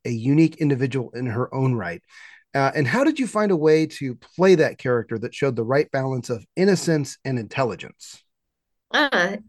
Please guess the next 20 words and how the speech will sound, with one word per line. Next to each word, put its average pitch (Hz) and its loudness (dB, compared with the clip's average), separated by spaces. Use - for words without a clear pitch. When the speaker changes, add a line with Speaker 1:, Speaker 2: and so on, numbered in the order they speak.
Speaker 2:
thanks. 302 2
Gosh, 233 0
I 202 0
had 262 0
no 247 4
idea 220 4
that 190 2
it 156 0
was 175 -4
actually 180 -2
that 175 -2
long, 165 -4
but 185 -4
it's 175 -4
not 160 -6
surprising. 156 -4
He 165 -4
is 165 -2
incredibly 175 0
f-, 240 -8